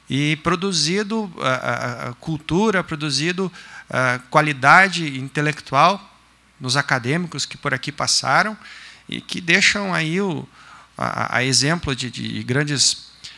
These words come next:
obras e grandes políticos, pessoas que tiveram a sua graduação, então podem pôr em prática aquilo que aprenderam aqui nos bancos universitários.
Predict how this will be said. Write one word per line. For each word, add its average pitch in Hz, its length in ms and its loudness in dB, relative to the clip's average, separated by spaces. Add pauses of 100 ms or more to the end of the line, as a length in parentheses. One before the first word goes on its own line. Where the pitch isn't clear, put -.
(140)
obras 147 540 2
e 135 40 -4
grandes 143 300 0
políticos, 156 680 -2
pessoas 190 600 4
que 208 140 -4
tiveram 185 500 4
a 190 40 2
sua 175 160 2
graduação, 156 760 2 (240)
então 147 300 -4
podem 160 320 0
pôr 160 220 -2
em 160 80 -2
prática 156 440 2
aquilo 170 260 -4
que 175 100 -4
aprenderam 165 340 -2
aqui 160 140 -6
nos 156 160 -6
bancos 151 280 -8
universitários. 143 800 -6